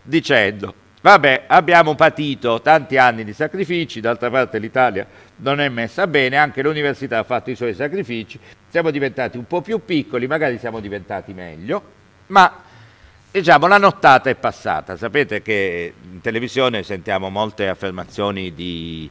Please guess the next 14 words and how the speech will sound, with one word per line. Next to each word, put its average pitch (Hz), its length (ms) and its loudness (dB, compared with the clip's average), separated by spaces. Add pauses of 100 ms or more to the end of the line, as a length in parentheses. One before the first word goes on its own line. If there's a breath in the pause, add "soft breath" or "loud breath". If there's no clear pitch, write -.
(220 soft breath)
ottimismo 139 680 0
sul 107 180 -6
futuro 101 320 -6
del 92 140 -6
paese. 78 480 -12
Qual 240 180 4
è 240 60 4
il 156 160 4
problema? 82 720 -6 (300 soft breath)
Che 233 180 2
questo 139 340 0
non 110 220 -2
è 90 100 -6
vero, 73 500 -10